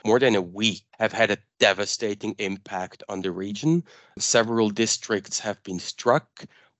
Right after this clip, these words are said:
Dozens of villages have been damaged, some of them completely flattened. Based on ocha assessments, sixty-six thousand people have been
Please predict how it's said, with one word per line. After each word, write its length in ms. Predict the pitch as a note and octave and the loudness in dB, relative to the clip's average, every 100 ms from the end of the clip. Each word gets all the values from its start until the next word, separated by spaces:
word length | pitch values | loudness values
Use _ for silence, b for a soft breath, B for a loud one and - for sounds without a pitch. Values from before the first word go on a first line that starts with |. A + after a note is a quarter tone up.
| _ | _
Dozens 360 | C3 B2 B2+ A#2 | 4 6 4 4
of 100 | G2+ | 2
villages 520 | A2 A2 G2 - G2+ | 2 2 0 -2 -4
have 240 | A2 G#2 | -4 -6
been 180 | - F#2+ | -8 -4
damaged, 540 | F2+ G2+ A#2 D3+ - | 2 4 4 2 0
some 160 | - A2 | 0 2
of 160 | A2 - | 2 -2
them 200 | A2 G#2 - | -4 -4 -6
completely 680 | A2 G2+ - G#2+ F#2 - | -8 -6 -6 -6 -6 -10
flattened. 800 | F#2 - F#2+ F2 - - - - b b b b - | -14 -10 -10 -12 -18 -20 -20 -20 b b b b 4
Based 340 | C#3 E3+ - | 6 6 6
on 120 | C#3 | 2
ocha 420 | C3 C3+ C#3 C3+ | 4 0 0 2
assessments, 920 | A#2 - D3 - G#3 G#3+ A3+ G#3 - - | 2 2 0 0 -6 -6 -6 -8 -10 -10
sixty-six 680 | - - D3+ - D3+ - - | -4 -2 -2 -4 -4 -2 -4
thousand 480 | - A#2+ A#2 A2+ A#2 | 0 2 2 0 -8
people 340 | - A2 G#2+ | -10 -10 -8
have 260 | G2 A2 - | -8 -8 -10
been 180 | A2+ G#2 | -8 -10